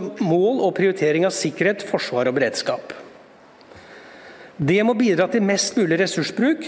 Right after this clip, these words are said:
på tvers av sektorer. Det omfatter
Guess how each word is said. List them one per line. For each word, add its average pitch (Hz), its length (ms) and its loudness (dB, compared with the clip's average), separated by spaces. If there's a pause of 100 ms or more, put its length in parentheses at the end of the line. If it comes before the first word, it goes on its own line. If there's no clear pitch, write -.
(160)
på - 160 -4
tvers - 320 0
av 175 80 2
sektorer. 123 540 -2 (1900)
Det 214 80 4
omfatter 208 480 2